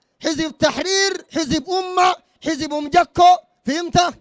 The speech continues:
مليانة أنصار سنة مدغمسين، ناس يعرفوا التوحيد وجبانين ومرضانين، دار ياكلوا في كروشهم بس، زي واحد عاطل قاعد بيجاي.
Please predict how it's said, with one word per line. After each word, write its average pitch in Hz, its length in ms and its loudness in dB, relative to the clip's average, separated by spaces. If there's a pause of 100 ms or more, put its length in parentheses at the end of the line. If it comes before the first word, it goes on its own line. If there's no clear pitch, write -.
(400)
مليانة 359 600 0
أنصار 302 280 -4
سنة 370 340 -6
مدغمسين، 277 760 -2 (920)
ناس 330 360 0 (880)
يعرفوا 302 520 0
التوحيد 320 680 0 (500)
وجبانين 277 760 2
ومرضانين، 277 720 2 (260)
دار 285 180 2
ياكلوا 320 380 0
في 269 120 -2
كروشهم 254 480 0
بس، - 260 -4 (920)
زي 220 160 2
واحد 294 320 2
عاطل 285 420 2
قاعد 262 160 2
بيجاي. 220 340 2